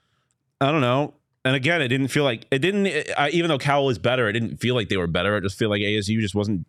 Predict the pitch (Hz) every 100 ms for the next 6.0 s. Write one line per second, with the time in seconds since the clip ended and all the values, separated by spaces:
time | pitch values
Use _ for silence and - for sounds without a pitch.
0 | - 98 95 113 - 101 117 80 78 -
1 | - - - - 104 127 143 143 127 135
2 | 135 120 127 139 156 143 202 202 185 143
3 | 180 151 156 139 131 131 139 131 139 147
4 | 131 104 98 117 113 82 98 98 87 92
5 | - 147 110 92 87 - 82 82 62